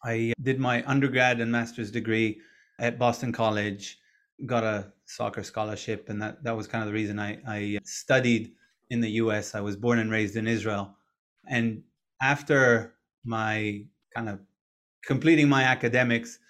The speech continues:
played some soccer, and we, we can touch on that if you, if you'd like later on. But after kind of my soccer gig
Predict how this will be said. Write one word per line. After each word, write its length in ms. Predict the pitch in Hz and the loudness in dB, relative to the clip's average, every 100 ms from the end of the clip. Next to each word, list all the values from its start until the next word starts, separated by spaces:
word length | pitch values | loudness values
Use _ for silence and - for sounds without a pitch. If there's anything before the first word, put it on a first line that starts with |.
| _ _ _ _ _ | _ _ _ _ _
played 200 | - 117 | -2 -2
some 140 | 117 107 | -2 -4
soccer, 380 | 127 117 120 113 | -2 -2 0 -2
and 320 | 104 101 - - 147 | -2 -6 -10 -18 -12
we, 160 | 120 120 | -8 -6
we 120 | 120 | -6
can 160 | 113 110 | -4 -2
touch 180 | 113 - | -2 -4
on 100 | 113 | -4
that 140 | 110 | -2
if 160 | 107 - | -4 -8
you, 140 | 113 - | -10 -10
if 140 | 113 | -8
you'd 140 | 117 | -4
like 180 | 110 104 | -2 -2
later 260 | 113 110 120 | -4 -2 2
on. 360 | 135 117 110 - _ _ _ - | 2 0 -2 -14 _ _ _ -2
But 120 | 123 | 2
after 720 | 143 170 - 160 139 123 - - _ _ - | 4 2 4 4 4 2 -4 -20 _ _ -4
kind 160 | 135 | -2
of 60 | 127 | 0
my 420 | 120 113 110 104 - | 2 2 0 -4 -12
soccer 480 | - 147 139 139 123 | -2 2 2 2 0
gig 460 | 117 117 110 107 | 4 2 2 -6